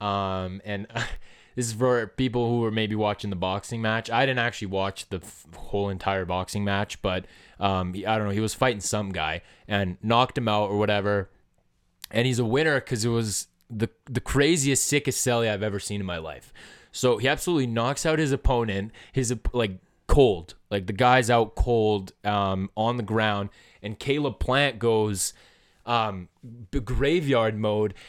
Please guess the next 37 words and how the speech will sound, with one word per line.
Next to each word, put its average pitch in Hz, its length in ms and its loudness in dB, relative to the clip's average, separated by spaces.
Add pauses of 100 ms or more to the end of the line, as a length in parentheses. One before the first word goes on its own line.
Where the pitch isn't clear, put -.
(120)
and 120 140 -4
he 123 60 -2
does 143 240 2
the 143 80 2
celly 135 500 2
where 135 220 2
he's, 117 260 -4
like, 123 280 -2
picking 147 300 0
up 110 240 -4
dirt 135 400 2
and 123 200 -4
dumping 139 340 -2
it 131 100 0
onto 131 360 -2
the 120 100 -4
guy. 117 480 0 (480)
Um, 127 380 0
o-, 135 240 -6
it 143 100 0
wa-, 151 200 4
it 156 80 0
was 143 200 0
insane. 113 540 -2 (200)
It 131 80 2
was 139 220 2
insane. 120 640 -2
It 123 60 0
was 139 180 0
so 165 240 2
sick. 135 300 0
It 135 60 -2
was 135 140 0
such - 560 -2
a 156 220 2
heat 131 600 -2
move 120 460 2